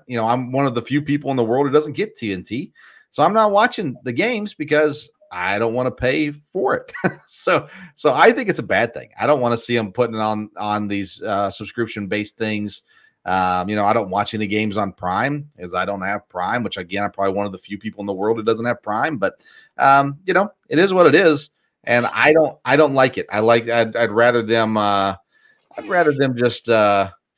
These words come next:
keep it on, <laughs> keep it on network television and, uh, keep things rolling along that way. Maybe simulcast it. I'm okay with that.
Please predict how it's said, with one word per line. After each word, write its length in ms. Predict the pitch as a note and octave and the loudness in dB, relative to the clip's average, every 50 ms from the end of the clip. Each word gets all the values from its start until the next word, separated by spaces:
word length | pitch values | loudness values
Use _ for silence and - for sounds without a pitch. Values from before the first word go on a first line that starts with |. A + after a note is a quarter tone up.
| _ - | _ -12
keep 200 | - E3 D3+ C#3+ | -8 -8 -4 0
it 80 | C#3+ | 2
on, 340 | C3+ - D3 - C3+ A#2 A2+ | 2 2 2 -2 -6 -8 -10
<laughs> 40 | - | -10
keep 160 | - F#3 F#3 | -10 -6 2
it 60 | F3 | 4
on 140 | D#3 C#3+ C3 | 4 6 6
network 320 | B2+ C3+ B2+ A#2+ A#2 A2+ - | 4 2 2 2 0 0 0
television 540 | G#2+ G#2+ A2+ G#2 F#2+ F#2 D#2+ F2+ F2 E2+ - _ _ _ _ _ _ | 0 0 2 0 0 -2 -4 -6 -8 -8 -12 _ _ _ _ _ _
and, 440 | - G#2 G#2 G2+ G2+ G2 G2 G2 G2 | -2 0 2 2 2 2 0 0 0
uh, 80 | G2+ G2+ | 0 0
keep 240 | - - - - - | -2 -4 -6 -6 -4
things 200 | C3 A#2+ G2 F2+ | -4 -6 -4 -2
rolling 260 | F#2+ G#2 G#2+ A2 A2 | 0 0 2 2 2
along 240 | G#2 G#2+ G2+ G2+ G2+ | 0 0 0 -2 -2
that 180 | F#2+ G2 G2+ F#2+ | -2 -2 -2 -2
way. 160 | F2 F2 F#2 | -2 -4 0
Maybe 280 | G#2 B2 C#3 C#3+ C3 A#2 | 2 2 2 2 2 -2
simulcast 760 | - - - G3+ G#3 F3+ C#3 - - C3 A2+ G2+ F#2+ - G2+ | -2 2 2 4 4 2 0 -2 -2 0 0 0 -2 -2 -4
it. 60 | F#2+ | -2
I'm 140 | A2 B2 C3 | -2 0 0
okay 220 | B2+ A#2 B2 A2 | -2 -2 -2 -2
with 140 | F#2 F#2 - | -2 -2 -4
that. 240 | F2 E2+ E2 E2 | -4 -6 -6 -6